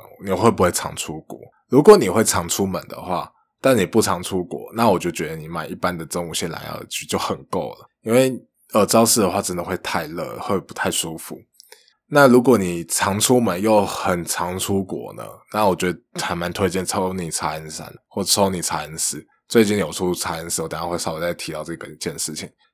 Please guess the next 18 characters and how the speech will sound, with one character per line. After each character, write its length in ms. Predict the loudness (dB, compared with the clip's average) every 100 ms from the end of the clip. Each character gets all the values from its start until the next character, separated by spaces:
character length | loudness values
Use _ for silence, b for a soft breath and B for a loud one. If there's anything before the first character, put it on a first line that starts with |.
| 4
因 80 | 6
为 120 | 8
在 200 | 8 8
这 160 | 10 8
时 120 | 6
候 100 | 4
它 180 | 2 -2
的 100 | -2
抗 220 | -2 0
噪 160 | 0 -2
功 200 | -6 -8
能 100 | -6
就 120 | -2
会 100 | -2
非 360 | -4 -4 -2 -2
常 240 | -4 -6
的 100 | -12
好， 280 | -10 -12